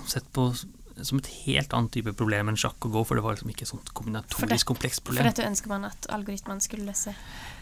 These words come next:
Speaker 1: Ja, de fleste som jobber med algoritmeforskning vil jo bare løse noe nytt.
Speaker 2: Ja.
Speaker 1: Så,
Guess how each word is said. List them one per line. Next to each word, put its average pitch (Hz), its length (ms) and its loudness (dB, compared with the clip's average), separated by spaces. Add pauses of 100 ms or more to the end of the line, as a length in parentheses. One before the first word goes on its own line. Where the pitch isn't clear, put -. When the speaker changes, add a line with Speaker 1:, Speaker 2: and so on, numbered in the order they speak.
(220)
Speaker 1:
Ja, 190 200 10 (220)
de 180 120 4
fleste - 320 2
som 123 400 4
jobber 110 280 6
med 113 280 2
algoritmeforskning 117 680 4
vil 123 140 8
jo - 20 0
bare 113 180 6
løse 101 240 2
noe 123 120 10
nytt. - 280 6
Speaker 2:
Ja. 247 260 10 (360)
Speaker 1:
Så, 180 160 10